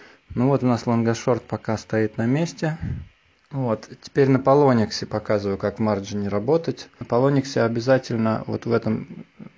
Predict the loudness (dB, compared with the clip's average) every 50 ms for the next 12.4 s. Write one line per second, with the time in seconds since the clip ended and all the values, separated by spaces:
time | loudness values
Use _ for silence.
0 | -18 -18 -18 -20 -20 -20 -16 -8 -2 0 0 0 0 0 2 2 4 4 4 4
1 | 4 4 2 2 4 4 4 2 0 -4 -14 _ _ -20 -20 -20 -20 -20 -20 -20
2 | -20 -18 -18 -18 -18 -18 _ _ -16 -10 -8 -8 -4 -2 0 2 2 4 6 6
3 | 6 6 4 4 4 4 4 4 4 4 4 2 2 2 2 0 2 0 -2 -2
4 | 0 0 0 0 0 -2 -4 -4 -4 -4 -6 -8 -8 -6 -6 -4 -6 -6 -8 -14
5 | -20 -20 -20 -20 _ _ _ _ -10 -6 -6 -6 -6 -6 -6 -6 -2 -2 -2 -2
6 | -2 -4 -6 -6 -6 -4 -4 -6 -6 -6 -4 -2 -2 -2 -2 -4 -6 -6 -4 -2
7 | -2 -2 -2 -4 -6 -10 -10 -6 -6 -6 -6 -8 -10 -8 -8 -6 -6 -8 -8 -8
8 | -6 -6 -4 -4 -4 -6 -4 -4 -4 -4 -4 -4 -6 -6 -6 -6 -6 -8 -8 -8
9 | -4 -2 -2 -2 -2 -2 -2 -2 -2 -2 -2 -2 0 0 0 0 0 0 0 2
10 | 2 2 2 0 0 -2 -2 -6 -10 -14 -20 -20 -20 -20 _ _ -10 -8 -2 0
11 | 0 2 4 4 4 4 4 2 2 0 -2 -4 -6 -2 -2 0 2 2 0 0
12 | -2 -2 -2 -2 -2 -2 -4 -6